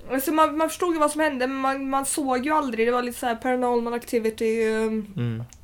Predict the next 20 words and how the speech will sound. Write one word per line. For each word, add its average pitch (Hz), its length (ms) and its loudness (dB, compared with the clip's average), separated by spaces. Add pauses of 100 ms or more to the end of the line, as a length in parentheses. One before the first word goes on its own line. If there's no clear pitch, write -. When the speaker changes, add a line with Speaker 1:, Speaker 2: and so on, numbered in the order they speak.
(180)
Speaker 1:
varning 214 420 -2
på 240 80 -2
allting. 190 540 -4
Speaker 2:
Ja, 110 180 4
precis. 113 440 -8 (360)
Om, 151 300 2
vill 151 160 6
du 151 100 4
dra 151 200 6
lite 151 200 -2
snabbt - 300 -4
vad, 123 280 2
vad 123 180 0
den 120 120 0
handlar 123 280 -2
om? 139 180 -2
Kommer 123 200 -4
du 131 60 -4
ihåg 160 100 2
det? - 80 -4